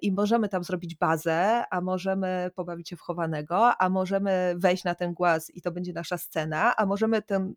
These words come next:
tę, tą kłodę przełożyć przez głaz i nagle mamy huśtawkę. I z jednej strony to powoduje, że dzieci zaczynają kombinować, co można z tą przestrzenią zrobić, ale przede wszystkim chodzi też o to, że mają poczucie sprawczości, że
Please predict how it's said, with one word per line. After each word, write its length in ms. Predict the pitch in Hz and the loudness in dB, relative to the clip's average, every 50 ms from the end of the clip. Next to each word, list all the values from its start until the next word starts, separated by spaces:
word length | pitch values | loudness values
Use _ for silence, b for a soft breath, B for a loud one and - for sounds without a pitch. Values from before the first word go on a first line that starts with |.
| - _ | -6 _
tę, 180 | 190 185 190 196 - | -2 -2 -2 -2 -2
tą 160 | 214 196 190 | -2 -2 -2
kłodę 440 | - - 226 226 233 220 196 196 190 | 0 2 6 6 6 6 4 0 -2
przełożyć 460 | - - 202 202 202 190 196 190 - | -2 -2 0 0 2 0 0 -4 -4
przez 220 | - 196 180 - | -6 -6 -6 -4
głaz 300 | - 185 185 196 208 - | 0 4 4 4 4 0
i 100 | 226 202 | -2 -2
nagle 220 | 196 190 - 202 196 | -2 0 0 0 0
mamy 220 | 202 202 208 208 | 0 0 0 -2
huśtawkę. 600 | - - 202 - - 185 160 151 - _ 143 - B B B B B B B B B B B _ | -4 -6 -8 -2 0 2 2 0 0 _ -10 -10 B B B B B B B B B B B _
I 220 | 220 220 202 - - | 0 0 0 -2 -4
z 100 | - - | -4 -2
jednej 280 | 262 302 - 294 262 | -2 0 0 0 -2
strony 340 | - - - 226 220 220 208 | -2 0 0 2 2 2 0
to 100 | 208 208 | -2 -4
powoduje, 600 | - - 190 208 208 185 196 208 202 190 185 185 | -4 -2 0 0 2 2 4 4 4 4 4 4
że 180 | 185 - 185 180 | 2 0 -2 0
dzieci 260 | - 208 - - 202 | 0 -2 0 0 0
zaczynają 360 | 202 196 - - 196 190 196 | 0 -2 0 0 2 2 2
kombinować, 680 | - - 190 185 180 190 190 180 170 156 151 156 156 - | 2 2 0 0 2 2 2 2 2 2 0 0 -2 -2
co 120 | - - 185 | -6 -4 -4
można 220 | 180 180 - 170 | -4 -4 -6 -8
z 60 | - | -10
tą 100 | - 170 | -10 -14
przestrzenią 500 | - - 180 170 - - 185 175 170 170 | -12 -12 -12 -10 -10 -8 -8 -6 -6 -4
zrobić, 420 | 170 277 381 330 214 160 160 - B B B B B B B B _ | -2 0 2 2 2 0 -2 -6 B B B B B B B B _
ale 160 | - 202 214 | 2 2 2
przede 240 | 208 - 233 269 277 | 2 0 0 0 0
wszystkim 240 | 269 - 302 277 262 | 0 -2 -2 -2 0
chodzi 220 | 254 247 - 220 | 0 -2 -2 -2
też 140 | - 220 - | -4 -4 -2
o 140 | - - 175 | -2 -2 -2
to, 100 | - 208 | -2 -2
że 120 | 208 233 | 0 2
mają 200 | 214 214 214 214 | 2 2 2 2
poczucie 380 | 208 226 220 - 196 - - 185 | 0 -2 -2 -2 -6 -8 -10 -12
sprawczości, 680 | - - 202 196 - - 247 202 190 - - - - - | -4 -4 -4 -4 0 0 0 2 0 -2 -10 -16 -18 -16
że 380 | 180 185 180 170 180 180 180 | -6 -6 -4 -2 -2 -4 -4